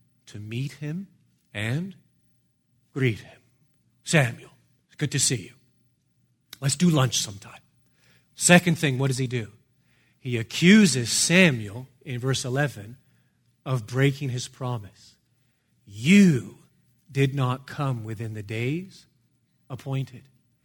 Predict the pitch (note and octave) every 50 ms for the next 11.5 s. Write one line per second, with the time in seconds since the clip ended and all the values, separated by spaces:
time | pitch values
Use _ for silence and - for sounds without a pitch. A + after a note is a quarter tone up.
0 | _ _ _ _ _ - - C#3 D3+ D#3+ D#3+ E3 D#3+ D#3 D#3+ D3+ D3 C3+ - -
1 | - - - - D3 C3 A#2+ A#2 A2+ A2 A2+ C3+ F3+ - _ _ _ - - -
2 | - _ _ _ - D#3+ C#3+ D3 - - - D#3 D3 D3 - - C#3 - - -
3 | C#3+ C3+ A#2+ G#2 G2+ - - - - - _ _ _ _ _ _ _ _ _ _
4 | - B2 - - B2 E3 F3+ D#3+ F3 D#3+ - - - - E3 E3 D3+ C#3+ C#3 C3
5 | C3+ C3 C3 B2+ A#2+ - - C#3+ C3+ B2 C3 B2 A#2+ B2 B2+ C3 B2+ A#2 A2 A2
6 | A2 A2 - - _ - A#2+ C3 D3 D3 C#3+ C#3+ C#3 C3+ C3 A#2+ A#2 A#2 A#2 A2
7 | G2 - _ _ _ _ _ _ _ _ - B2+ C3 C3 C3 - - B2+ G#2 G2
8 | - _ _ - A#2+ G#2+ A2 A2+ A#2+ A#2 A2 G2+ A2 G#2 G#2 G2+ G2+ - A#2+ A2+
9 | G#2+ G2+ G2+ - - - A2+ G#2 G2 G2 A2 G#2 - - G2+ G2 G#2 - _ _
10 | _ _ _ _ _ - C3+ A2+ G#2+ G#2 A2+ B2 B2+ B2 B2 B2+ A#2+ A2+ A2 A#2
11 | G#2 F2 G#2 A2 A2 G#2 A2 G#2 G2 F#2+